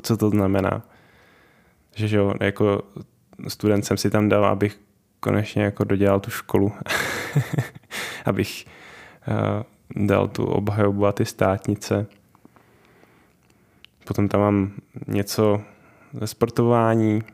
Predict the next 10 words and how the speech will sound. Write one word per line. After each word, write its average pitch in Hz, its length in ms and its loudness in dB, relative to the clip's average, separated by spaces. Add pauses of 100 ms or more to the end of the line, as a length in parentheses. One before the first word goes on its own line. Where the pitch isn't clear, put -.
(180)
jako - 180 -8
sportovec. 101 760 -2 (220)
Já 101 140 -6
bych 107 200 -4
rád 101 200 0
jako 104 200 -2
tenhle 104 360 0 (240)
rok - 360 -4 (560)
odběhal 107 680 0
maraton 110 720 0